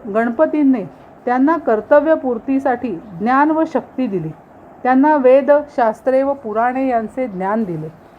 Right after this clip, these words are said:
त्यावेळी ब्रह्मदेवाने विनंती केली, "हे महागणपती, सृष्टी निर्मितीच्या माझ्या कार्यासंबंधी तू मला अधिक सविस्तर मार्गदर्शन करावे अशी माझी प्रार्थना आहे."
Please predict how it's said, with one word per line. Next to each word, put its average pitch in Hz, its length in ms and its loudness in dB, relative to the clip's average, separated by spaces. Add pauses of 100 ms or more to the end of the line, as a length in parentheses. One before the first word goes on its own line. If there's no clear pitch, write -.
(480)
त्यावेळी 294 560 2 (140)
ब्रह्मदेवाने 294 800 0
विनंती 254 480 -4
केली, 185 360 -6 (420)
"हे 330 120 6
महागणपती, 220 840 0 (480)
सृष्टी 294 400 4
निर्मितीच्या 277 760 2 (100)
माझ्या 220 380 0
कार्यासंबंधी 240 1000 0 (500)
तू 349 120 4
मला 269 400 4
अधिक 240 400 -2
सविस्तर 226 460 -2
मार्गदर्शन 233 800 -2
करावे 208 460 0 (440)
अशी 254 220 0
माझी 262 340 2
प्रार्थना 220 520 0
आहे." 165 240 -2